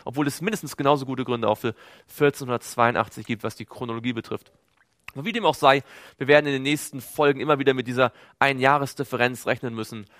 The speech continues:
ähm, dass nicht genau sicher ist, ob es vierzehnhundertzweiundachtzig oder vierzehnhundertdreiundachtzig geschah. Aber was sicher ist, es war ein zehnter November, als in jenem Haus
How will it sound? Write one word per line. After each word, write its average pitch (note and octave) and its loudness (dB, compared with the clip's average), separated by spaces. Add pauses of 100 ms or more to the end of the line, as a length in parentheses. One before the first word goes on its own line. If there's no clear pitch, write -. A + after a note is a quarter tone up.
(200)
ähm, A2 0
dass A2 -4
nicht F3+ -10
genau D3+ 0
sicher C3+ -4
ist, B2 -2
ob G#2+ -4
es A2 -10
vierzehnhundertzweiundachtzig A#2 -4 (220)
oder A#2 -6
vierzehnhundertdreiundachtzig A#2 -2
geschah. A2 -4
Aber A2 4
was G#3+ 0
sicher A3+ 0
ist, - -2
es B2+ -8
war D#3 6 (240)
ein A#2+ 0
zehnter C#3 -2 (300)
November, B2+ 2 (420)
als D3+ 4
in C#3 -6
jenem E3 0
Haus - -2